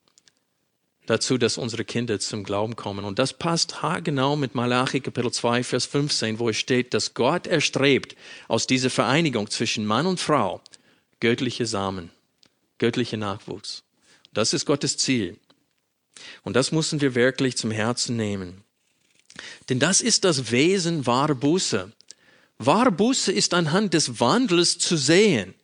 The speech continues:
Wenn einer sich immer wieder entschuldigt für seine Sünden, aber sein Wandel nicht ändert, hat er nicht Buße getan.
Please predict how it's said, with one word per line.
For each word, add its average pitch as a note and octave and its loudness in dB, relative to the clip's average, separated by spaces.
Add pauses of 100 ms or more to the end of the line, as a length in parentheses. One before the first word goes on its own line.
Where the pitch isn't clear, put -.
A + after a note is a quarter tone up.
(580)
Wenn D3 6
einer A3+ 4
sich E3 2
immer C#4 4
wieder A#3+ 4
entschuldigt G3+ 4
für D3 2
seine D3 4
Sünden, F3+ 2
aber D3 4
sein C#3 2
Wandel A3+ 4
nicht C#3+ 2
ändert, D3 2
hat D3+ 2
er F#3 4
nicht D3 0
Buße B2+ 0
getan. D3 -2